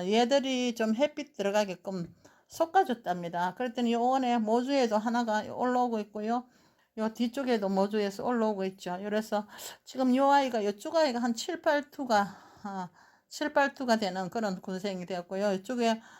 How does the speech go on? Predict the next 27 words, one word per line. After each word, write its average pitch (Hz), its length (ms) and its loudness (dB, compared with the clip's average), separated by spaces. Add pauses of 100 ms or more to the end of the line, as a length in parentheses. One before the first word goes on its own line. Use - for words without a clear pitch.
(180)
모주는 202 440 -2
지금, 196 540 -6 (380)
어, 165 360 2
목대에 202 640 2 (180)
한 202 220 -2
사, 196 260 0
오 214 160 4
두가 208 220 0
나와 170 320 0
있어요. 170 380 -6
그래서 226 320 -4
이렇게 202 360 -4 (360)
완전, 202 560 2 (380)
어, 175 360 -10 (300)
군생, 202 520 0 (1700)
많은 202 500 0 (340)
숫자의 196 600 0
군생이 175 440 -6
되어 175 220 -6
있죠. 160 420 -8 (200)
음, 175 140 -12
이렇게 185 340 -8 (360)
키우려고 208 460 0
제가 185 240 -4
화분을 185 340 -2
이렇게 180 220 -6
갈아줬고요. 196 760 -4